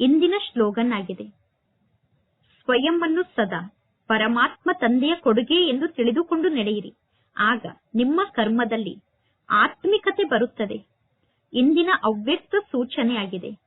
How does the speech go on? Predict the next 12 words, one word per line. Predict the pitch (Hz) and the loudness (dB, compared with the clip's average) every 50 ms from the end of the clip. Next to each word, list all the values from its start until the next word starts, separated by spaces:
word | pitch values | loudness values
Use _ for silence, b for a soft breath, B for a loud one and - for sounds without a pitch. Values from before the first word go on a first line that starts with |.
| _ _ - | _ _ -2
ಈಗ | 233 254 277 - - 165 - _ _ _ _ - - 202 | 0 0 0 -2 -4 -8 -10 _ _ _ _ -4 0 2
ಆಸಕ್ತಿಯ | 208 240 - - - 370 370 - _ - 349 349 359 277 | 2 2 0 0 -6 -6 -6 -6 _ -2 0 2 2 2
ಅಗ್ನಿಯನ್ನು | 220 214 180 - 247 262 262 226 214 190 180 - _ _ _ _ _ _ _ _ _ - | 0 -2 -2 -2 -2 0 0 -2 -2 -4 -6 -12 _ _ _ _ _ _ _ _ _ 0
ಪ್ರಜ್ವಲಿತಗೊಳಿಸಿಕೊಂಡು | 254 254 233 220 - 320 320 392 349 403 - 427 349 285 262 226 254 240 - 285 - - 226 220 202 190 180 _ _ _ _ - | 0 0 0 0 -4 -2 0 2 2 2 2 0 0 2 2 2 2 0 -2 -6 -2 0 0 0 0 0 -4 _ _ _ _ -4
ಯೋಗವನ್ನು | 208 233 233 233 254 285 349 359 359 320 262 240 214 180 - _ _ _ _ _ _ _ _ - | 2 4 6 6 6 6 4 2 2 2 0 0 -2 -2 -4 _ _ _ _ _ _ _ _ -8
ಜ್ವಾಲಾ | 190 180 - - 208 214 202 214 240 269 294 339 403 403 | -6 -4 -4 2 4 4 6 4 4 4 2 2 2 0
ಸ್ವರೂಪದ | _ - 330 339 370 349 - 370 294 381 370 254 | _ -2 0 2 2 2 2 0 0 2 2 2
ಯೋಗವನ್ನಾಗಿ | 220 208 220 240 - 339 - 349 349 359 359 349 339 359 | 4 2 2 2 2 0 0 0 0 0 -2 0 0 0
ಮಾಡಿಕೊಳ್ಳಿ. | 370 349 277 220 220 262 - - 226 202 190 202 226 - _ _ _ _ _ _ _ _ _ _ _ _ _ _ - | 0 2 2 2 2 0 -2 -2 -4 -4 -4 -6 -12 -18 _ _ _ _ _ _ _ _ _ _ _ _ _ _ 2
ಸಾರಥಿ | - 240 240 262 294 339 370 370 381 - 349 359 403 - - | 4 6 8 8 6 6 4 0 0 2 4 4 4 4 4
ಅಂದರೆ | 226 214 220 220 220 214 190 175 - - _ _ _ _ _ - | 4 4 4 2 0 -2 -4 -4 -8 -10 _ _ _ _ _ 0
ಆತ್ಮ | - 214 240 - - _ _ - - - | 4 4 4 4 2 _ _ -4 -2 0